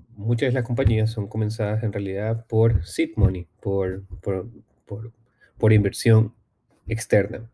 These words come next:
Otro tema puede ser, por ejemplo, algo personal. Puede ser que de-, hayas decidido re-,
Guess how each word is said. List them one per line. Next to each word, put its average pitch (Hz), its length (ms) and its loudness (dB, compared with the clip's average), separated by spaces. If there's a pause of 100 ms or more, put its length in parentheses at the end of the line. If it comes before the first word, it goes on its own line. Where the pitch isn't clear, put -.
(2250)
Otro 190 380 6
tema 185 280 4
puede 147 200 8
ser, 165 140 6
por 151 120 4
ejemplo, 139 300 6
algo 135 180 4
personal. 113 580 0
Puede 131 240 0
ser 131 200 -2
que 113 420 4
de-, 110 460 -4
hayas 131 240 -2
decidido 123 440 2
re-, 117 200 2